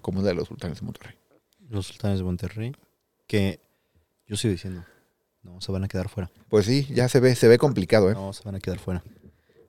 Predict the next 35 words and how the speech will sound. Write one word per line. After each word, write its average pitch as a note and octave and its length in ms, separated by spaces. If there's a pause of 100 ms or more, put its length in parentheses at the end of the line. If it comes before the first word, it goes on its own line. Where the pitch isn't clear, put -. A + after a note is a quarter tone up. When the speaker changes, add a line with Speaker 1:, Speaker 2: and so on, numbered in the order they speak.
(300)
Speaker 1:
Porque A2 180
están C#3+ 160
jugando D#3+ 300
muy D#3 140
buena D3+ 180
pelota. B2+ 400 (100)
Eh, G2 480
en A#2 120
ese - 100
juego D3 140
se C3+ 80
conectaron A#2+ 360
únicamente A#2+ 560
doce C3 360
imparables A#2 640 (180)
en F#2 140
todo G#2 200
el, G2 100
en F#2 120
todo G#2+ 160
el G2 60
juego. D#3 260
Siete A2 300
de F#2 100
Charros, D#3+ 400 (300)
cinco G#2 360
de A2 80
Sultanes. B2 520 (160)
Bernardino, G2+ 600
como F#2+ 160
te F2 80
decía, A2 160
ganó G2+ 280
el G2+ 80
juego. E3+ 320